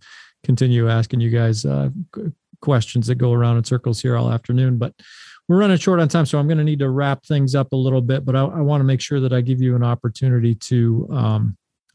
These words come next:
discuss, uh, you know, what's next, what's going on in the, in the, in the pipeline, um, with the, you know, wh-, whether, whether you have any big milestones kinda coming up in the next, uh, six months to a year.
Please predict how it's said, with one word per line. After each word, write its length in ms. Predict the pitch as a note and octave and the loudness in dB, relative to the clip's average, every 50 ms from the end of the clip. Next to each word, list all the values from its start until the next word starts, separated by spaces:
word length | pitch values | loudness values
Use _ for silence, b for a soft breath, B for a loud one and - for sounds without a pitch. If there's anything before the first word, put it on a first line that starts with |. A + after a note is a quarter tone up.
| - C#3 | -4 -2
discuss, 640 | A#2+ A2+ - - - C#3+ D3+ D#3 - - - - - _ _ _ - D#3+ | -2 -2 -2 -2 -2 0 0 0 0 -2 -8 -12 -14 _ _ _ -10 -6
uh, 380 | D#3 D3+ D2 C#2+ C#2+ - D3 D#3 - _ - | -4 -2 0 0 0 0 -2 -4 -6 _ -4
you 100 | F#3+ C#3+ | -2 0
know, 80 | B2 B2 | 0 0
what's 320 | B2 B2+ D3 C3+ - - | 0 2 0 0 0 0
next, 420 | B2+ B2+ C3+ E3+ F3+ - - - - | 0 2 2 0 -2 -4 -8 -8 -4
what's 200 | C3+ C3 - - | -4 -4 -2 0
going 200 | C#3+ C3+ C3+ C3+ | 0 2 2 2
on 200 | C3+ C3+ C3+ C3+ | 2 2 2 2
in 100 | B2+ B2+ | 2 2
the, 140 | B2 B2 B2 - | 0 0 -2 -2
in 140 | F#3 C#3+ B2+ | -2 -2 -2
the, 100 | C3 E3 | -2 -2
in 140 | E3 D3 C3 | -2 0 0
the 80 | B2 A2+ | 0 0
pipeline, 680 | - C3 C3+ C#3 - - E3+ E3 - E3+ E3+ D#3+ - B B B B B B B B B - - | 0 -2 -2 -2 -2 -2 -2 0 2 2 0 0 -2 B B B B B B B B B -6 -2
um, 420 | B2+ A#2+ A#2+ A#2 A#2+ B2 C3 - | 0 0 2 2 0 0 -2 -2
with 160 | C3+ C3 C3 | -2 -2 0
the, 240 | - C3 A#2+ B2 C#3+ - D#3+ F3+ G3 E3 G3 | 0 0 0 0 -2 -4 -6 -6 -6 -4 -2
you 100 | G3+ D3+ | -2 0
know, 120 | B2 A#2 B2+ - | 0 0 -2 -2
wh-, 260 | E3 D#3 E3+ F#3 F#3+ | -4 -4 -2 0 0
whether, 200 | F3 E3 E3 F3+ | 2 2 2 2
whether 200 | D#3+ D3+ C#3+ D3 | 0 0 2 2
you 80 | D3 C#3 | 2 0
have 80 | C3+ | 0
any 100 | C3+ C3+ | 0 0
big 220 | B2 A2+ C#3+ B2 A#2+ | -2 -2 -2 -2 -2
milestones 520 | A#2 A#2+ C#3+ D#3+ D3+ - F#3 F3+ F3+ F3+ | -2 -2 -2 -4 -4 -2 0 0 0 0
kinda 220 | - F3+ F3 F3 E3 | 0 -2 0 0 0
coming 280 | - E3+ E3+ E3+ D#3+ | 0 0 0 2 0
up 160 | E3 F3 - - | 0 -2 -2 -4
in 80 | F3 D#3+ | -2 -2
the 60 | D#3+ | 0
next, 420 | D#3+ E3 D#3 - - - _ - | 0 -2 -2 -4 -8 -14 _ -4
uh, 220 | E3 D#3+ D#3+ D3+ C#3 | -4 -2 -2 -2 -2
six 280 | - - D#3+ - - | -4 -4 -6 -4 -2
months 280 | D#3+ D#3+ E3 D#3 - - | 0 0 0 0 -2 -4
to 160 | - E3 D#3+ | -4 -2 0
a 40 | D3+ | 2
year. 320 | D3 D3 D3 E3 E3+ E3 | 2 2 2 0 0 -4